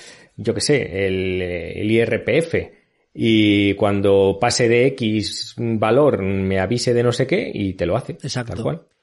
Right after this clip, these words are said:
Speaker 2: Y luego hay gente que está publicando, pues, pequeños divertimentos, por así llamarlo, eh, jugando y un poco forzando al máximo a G P T tres, como Susan Kumar, creo que es, que ha publicado una pequeña web en la cual tú, con una palabra que le dices,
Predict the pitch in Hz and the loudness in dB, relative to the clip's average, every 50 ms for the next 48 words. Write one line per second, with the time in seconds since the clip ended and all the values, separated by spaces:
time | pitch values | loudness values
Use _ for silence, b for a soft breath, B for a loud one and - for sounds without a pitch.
0 | _ _ - - 147 143 139 135 147 151 147 - 170 160 156 147 180 170 165 - | _ _ -2 2 2 4 4 4 4 2 2 2 2 0 2 2 0 0 0 0
1 | - 151 147 147 - - 143 123 120 120 113 139 135 131 135 151 156 - 147 123 | 2 2 2 2 0 0 0 0 0 0 0 0 0 0 2 0 0 2 0 -2
2 | - - - - - 127 123 123 135 135 131 131 127 - - 135 131 135 131 123 | -2 -2 -4 -4 -2 -2 -2 0 2 2 2 2 0 -2 -8 -6 -4 -2 0 0
3 | 117 113 - 120 117 135 160 160 - 139 - - 135 113 - 135 117 117 117 143 | -2 -2 -2 -2 0 0 0 0 0 -4 -6 -4 -4 -4 -2 -2 0 0 2 2
4 | 156 165 156 151 165 208 - _ b b b b b b b b - 127 139 - | 2 2 2 2 2 2 0 _ b b b b b b b b -6 -6 -6 -2
5 | - 143 127 123 127 135 135 139 147 147 143 135 127 123 117 123 120 147 139 - | 0 0 2 4 2 2 2 2 2 4 4 2 0 0 -2 -2 -2 -2 0 2
6 | 151 123 - - - 135 131 135 147 139 135 135 139 131 - 156 151 147 101 - | 0 0 0 0 0 0 2 2 2 2 4 2 0 0 0 0 0 0 0 0
7 | 110 113 98 107 - 156 101 98 - B B B B B B B - - 123 117 | -4 -4 -4 -2 0 2 2 2 2 B B B B B B B -4 -2 -2 0
8 | 113 113 110 110 110 110 110 110 107 107 107 107 104 104 104 107 _ _ _ _ | 0 0 2 2 2 2 2 2 2 0 0 0 -2 -2 -4 -8 _ _ _ _
9 | _ - - 127 - - 165 - 170 143 127 - 196 233 196 170 165 165 - 156 | _ -16 -12 -8 -2 -2 0 0 0 -2 0 0 2 2 2 2 0 0 0 0
10 | 147 147 - 196 202 220 247 - B B B B B - 143 120 156 151 151 151 | 0 0 2 2 2 2 2 -2 B B B B B -2 0 2 2 2 2 2
11 | - 160 160 160 165 165 156 160 151 165 151 - 156 151 156 147 170 185 190 175 | 2 2 4 4 4 4 4 2 2 0 0 2 2 2 4 4 4 4 4 4
12 | 147 123 - 151 156 170 160 - - 175 160 - 127 113 120 147 165 156 165 160 | 2 2 2 2 2 2 2 2 0 -2 0 2 0 0 2 2 2 2 4 4
13 | 170 175 170 170 160 - 147 135 139 143 170 208 - - 190 247 294 - - | 4 4 4 2 2 0 2 2 2 4 4 4 4 4 2 0 0 -2 -10